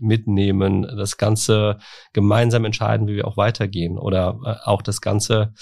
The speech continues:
das ist auch ein wichtiger Aspekt, ähm, die gesamten Themen dann nachher auch so in eine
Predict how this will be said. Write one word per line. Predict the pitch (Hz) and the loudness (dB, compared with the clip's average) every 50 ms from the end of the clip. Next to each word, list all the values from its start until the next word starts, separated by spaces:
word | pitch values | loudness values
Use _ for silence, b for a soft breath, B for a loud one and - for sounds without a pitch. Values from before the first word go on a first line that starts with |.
| B B B B | B B B B
das | - 98 92 | -4 -4 -2
ist | 101 | 0
auch | 104 104 110 | 2 4 4
ein | 117 110 | 4 4
wichtiger | 107 107 - - 107 104 98 92 | 2 0 -2 -2 -2 0 -2 -2
Aspekt, | - 98 - - 98 98 98 101 - - - - | -2 -6 -4 -2 -2 -2 -2 -2 -8 -16 -8 -4
ähm, | 104 101 98 101 101 - - | -2 0 0 0 -2 -4 -6
die | 113 104 107 98 | -6 -4 -2 -2
gesamten | 104 101 95 104 104 104 110 101 | 0 2 2 2 2 2 0 0
Themen | 98 - - 107 107 110 107 107 113 104 | 0 0 2 2 4 4 4 2 2 0
dann | 101 98 98 | 0 0 0
nachher | 101 101 101 110 101 | 0 0 -2 -4 -2
auch | - 98 95 - 123 120 - 131 | -2 -2 -2 -4 -6 -6 -4 -4
so | 104 95 98 101 101 110 113 113 110 110 B B B B B B B B | -4 -2 0 2 4 4 4 4 2 0 B B B B B B B B
in | - 113 107 113 113 110 | 0 4 4 4 4 4
eine | - 110 101 101 107 107 104 98 98 117 | 2 0 2 2 2 2 2 0 -2 -6